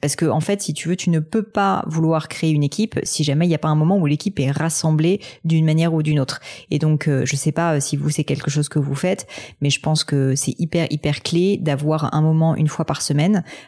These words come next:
Sincèrement, ça peut même être deux fois par semaine si c'est nécessaire au début pour créer, si tu veux, ce climat de confiance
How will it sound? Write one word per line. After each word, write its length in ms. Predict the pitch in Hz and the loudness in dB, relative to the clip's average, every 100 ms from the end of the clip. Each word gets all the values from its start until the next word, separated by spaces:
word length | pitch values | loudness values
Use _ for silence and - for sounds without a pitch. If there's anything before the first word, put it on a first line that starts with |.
| - | -6
Sincèrement, 340 | 147 143 160 | -4 0 0
ça 140 | 156 | 0
peut 120 | 143 147 | 0 2
même 160 | 143 | 2
être 140 | 143 135 | 2 2
deux 140 | 156 | 0
fois 200 | 151 156 | 0 -4
par 160 | 151 147 | -4 -4
semaine 300 | 156 156 156 | 0 2 2
si 140 | 156 | 0
c'est 140 | 151 | 0
nécessaire 500 | 143 143 147 143 165 | 0 2 0 0 0
au 60 | 151 | 2
début 240 | 143 143 151 - _ | 0 0 -2 -6 _
pour 220 | - 139 | -6 -6
créer, 320 | - - 175 180 | -6 -2 0 0
si 160 | - | -2
tu 160 | 143 151 | -6 -2
veux, 80 | 156 | -2
ce 160 | - | 0
climat 300 | 135 156 147 | -2 0 -2
de 80 | 139 | -2
confiance 680 | - 156 - 170 170 170 | -2 -2 0 0 2 0